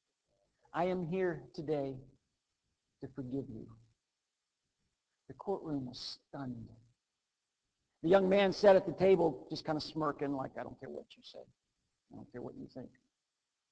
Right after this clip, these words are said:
At which point, that mother turned and walked over to where his mother sat in the front row of the courtroom. She looked at his mother and she said,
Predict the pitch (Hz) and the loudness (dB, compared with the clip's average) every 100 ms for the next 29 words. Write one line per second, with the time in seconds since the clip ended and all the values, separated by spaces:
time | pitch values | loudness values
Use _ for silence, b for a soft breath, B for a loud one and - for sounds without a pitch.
0 | _ _ _ _ _ 185 233 - 233 240 | _ _ _ _ _ 10 10 10 8 8
1 | 220 - 196 202 202 202 202 196 - 202 | 6 0 8 8 10 8 10 8 6 2
2 | 202 202 180 185 190 185 196 196 185 185 | 4 4 4 8 8 8 6 8 6 4
3 | 185 180 170 160 - 165 170 175 160 _ | 4 4 4 2 -6 -2 2 2 0 _
4 | _ _ - 220 185 170 147 139 - 143 | _ _ -2 0 0 -2 -2 -4 -6 -8
5 | - - - _ _ _ _ _ - 151 | -8 -12 -20 _ _ _ _ _ -8 -8
6 | - 180 135 170 165 151 143 - - - | -4 -6 -2 2 4 2 -2 -10 -18 -12
7 | 147 - - 151 131 120 113 - _ - | -12 -12 -10 -10 -10 -14 -16 -20 _ -20
8 | - _ _ _ _ _ _ _ _ _ | -20 _ _ _ _ _ _ _ _ _
9 | _ _ _ _ _ _ _ - 202 240 | _ _ _ _ _ _ _ 2 6 6
10 | 220 208 233 190 185 170 165 151 156 - | 8 6 6 6 4 4 2 -2 -4 0
11 | 170 151 | 0 0